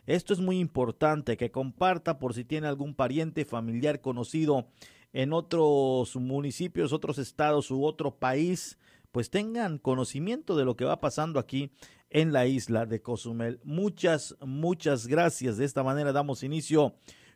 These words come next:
con la información correspondiente a este día. Es veinticuatro, lunes veinticuatro de agosto del dos mil veinte, que por cierto, hoy ya iniciaron las clases. Hubieron muchos problemas, déjeme decirle.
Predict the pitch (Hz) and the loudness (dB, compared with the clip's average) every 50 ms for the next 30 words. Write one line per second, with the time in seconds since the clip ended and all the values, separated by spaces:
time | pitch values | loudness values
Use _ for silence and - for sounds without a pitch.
0 | _ - - 196 208 208 202 190 180 127 165 196 190 185 175 - - 185 185 190 | _ 2 4 4 6 6 4 2 2 4 4 4 4 4 2 4 4 2 2 4
1 | 156 175 156 143 139 - - 131 131 131 131 135 170 170 170 165 156 - 160 156 | 2 2 2 2 2 0 0 -2 -2 -2 0 -2 -2 -2 -2 -4 -2 -2 -2 -2
2 | - - - 135 135 131 - _ _ - - 165 151 - - - 156 139 127 123 | -2 -2 0 0 0 0 0 _ _ 0 2 2 2 2 0 0 0 0 2 2
3 | 131 127 120 120 113 107 - _ _ _ - - - - _ _ - - 135 151 | 0 2 4 4 2 2 0 _ _ _ -20 -20 -20 -20 _ _ -2 2 4 6
4 | 160 165 170 - - - 131 131 139 139 139 120 - 139 - - 175 190 185 - | 6 4 4 0 -2 -4 0 0 0 0 0 -4 -4 -4 0 4 4 4 4 4
5 | - 123 113 104 104 117 139 170 190 185 185 175 123 135 156 185 185 170 - 170 | 2 0 0 2 2 4 4 4 4 2 2 -2 -2 -2 -2 -2 -2 -2 -6 -6
6 | - - 165 165 160 160 147 139 135 139 160 180 170 - - 151 147 143 143 139 | 0 2 2 2 2 0 0 0 0 2 2 0 0 2 2 2 2 2 2 -2
7 | 120 139 160 165 165 156 175 185 202 196 - 202 185 - 175 - - 165 156 151 | -2 -2 -2 0 4 4 4 4 4 2 -2 -2 0 0 -2 0 2 0 0 2
8 | - 196 214 220 208 - 190 175 - - - 190 208 208 220 214 - _ _ _ | 2 2 2 2 2 -2 -2 -2 -2 4 6 8 8 8 8 4 -6 _ _ _
9 | _ _ _ _ _ _ - 117 127 165 180 196 185 175 160 127 - 175 175 175 | _ _ _ _ _ _ -6 2 4 4 4 4 0 -2 -4 2 4 4 6 6
10 | 180 175 165 143 - - 170 175 180 170 143 160 - - - - 208 190 175 180 | 4 2 0 0 0 4 4 6 6 6 4 2 -2 -4 -10 -8 -4 -2 0 2
11 | 233 262 262 277 269 202 107 123 165 170 190 240 277 285 285 - 190 180 - - | 2 2 2 2 -2 -4 -6 -4 0 2 4 4 2 2 0 -2 -4 -2 0 0
12 | 139 131 139 151 156 151 147 135 123 147 135 135 127 127 120 123 113 - 147 151 | 2 4 4 4 4 4 2 -2 -2 -2 -2 -2 -4 -2 -4 -4 -2 0 0 2
13 | 143 143 165 180 | 4 2 2 0